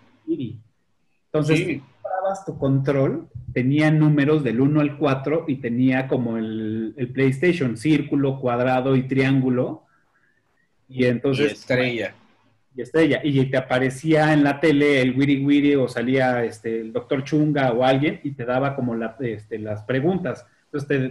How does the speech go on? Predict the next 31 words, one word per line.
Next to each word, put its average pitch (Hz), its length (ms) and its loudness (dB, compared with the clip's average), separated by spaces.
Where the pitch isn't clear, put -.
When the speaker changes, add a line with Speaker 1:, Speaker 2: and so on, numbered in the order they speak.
Speaker 1:
te 139 120 -4
ponían 147 400 2
el 151 180 -2
código 156 540 2
de, 123 180 0
de 117 180 -6
la, 110 320 -8
de, 104 520 -10
pues, 113 140 -10
del, 107 280 -8
del 113 180 -16
juego 175 560 2
y 127 100 -12
te 123 120 -4
daban 127 280 2
las 113 140 -4
preguntas. 151 600 -4
No 143 160 0
recuerdo, 135 320 -2
creo 151 160 -4
que 147 80 -2
eran 117 200 -2
cuatro 123 400 0
o 101 60 -6
cinco, 156 540 -4
pero 139 200 4
estaba 139 260 2
patrocinado 131 560 0
por 131 140 -2
Gigante. 135 460 0
Entonces 131 480 -4